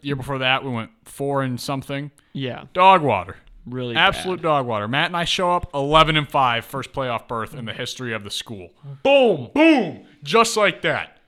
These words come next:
Speaker 2: We making things happen.
Speaker 1: Just like that. I
Speaker 2: So.
Speaker 1: create a bench mob. Matt creates blocks and kills. Something that was never done before.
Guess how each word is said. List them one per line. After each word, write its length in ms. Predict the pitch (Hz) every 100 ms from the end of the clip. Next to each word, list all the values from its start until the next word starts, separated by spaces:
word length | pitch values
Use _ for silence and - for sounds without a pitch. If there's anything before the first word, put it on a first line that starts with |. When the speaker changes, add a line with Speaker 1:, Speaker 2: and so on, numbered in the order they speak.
| -
Speaker 2:
We 160 | 147
making 320 | 165 156 143 127
things 240 | 131 123
happen. 240 | 135 117
Speaker 1:
Just 320 | 117 170 170 185
like 280 | 165 -
that. 340 | 131 98 - _ _ _ _ _ _ _ _ _ _ _ _ _ _ _ _ _ _ _ _ _ _ _ _ _ _
I 100 | 131
Speaker 2:
So. 120 | 160 143
Speaker 1:
create 200 | 165 151
a 40 |
bench 340 | 117 165 175 180
mob. 440 | 170 170 160 151 _ _
Matt 280 | 117 151 147
creates 380 | - 151 143 -
blocks 800 | _ 131 139 127 - - - - _
and 140 | 113
kills. 500 | - 123 95 87 - - _ _ _ _ _ _ _ _
Something 280 | - 143 135
that 100 | 131
was 140 | 127
never 240 | 127 139 143
done 260 | 127 123
before. 460 | 110 - 95 82 -